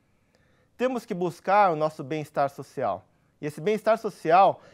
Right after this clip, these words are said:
ela é um objetivo da própria Constituição, o alcance disso. E, portanto, numa sociedade no qual busca este bem-estar social,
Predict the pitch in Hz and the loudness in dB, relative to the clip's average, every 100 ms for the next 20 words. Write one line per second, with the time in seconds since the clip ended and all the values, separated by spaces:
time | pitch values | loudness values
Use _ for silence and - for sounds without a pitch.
0 | - - 165 180 - _ _ _ _ _ | -14 -2 0 0 -4 _ _ _ _ _
1 | 214 254 254 254 240 226 - 269 269 180 | -2 -2 -4 -6 -6 -8 -8 -8 -6 -4
2 | 160 - _ 135 143 165 170 160 147 147 | -6 -8 _ -4 -2 -2 -4 -4 -8 -10
3 | 139 - 123 117 - 185 156 - _ - | -10 -16 -14 -12 -2 0 0 -4 _ -2
4 | 151 156 160 151 - 120 110 101 - _ | -2 0 -4 -8 -8 -12 -14 -14 -20 _
5 | _ _ 208 208 180 - 196 180 - 110 | _ _ -12 -6 -6 -2 0 0 -2 -16
6 | _ _ _ _ _ _ _ _ _ _ | _ _ _ _ _ _ _ _ _ _
7 | 208 247 254 240 220 233 196 160 156 139 | -8 -4 -2 -2 -4 -2 2 6 6 6
8 | 139 143 - 147 139 127 165 254 220 - | -4 -8 0 2 0 -4 -6 -6 -6 -2
9 | 147 135 135 - 120 127 127 - 117 - | -2 0 -4 -10 -10 -10 -10 -6 -6 -6
10 | 131 - 160 151 | -12 0 4 4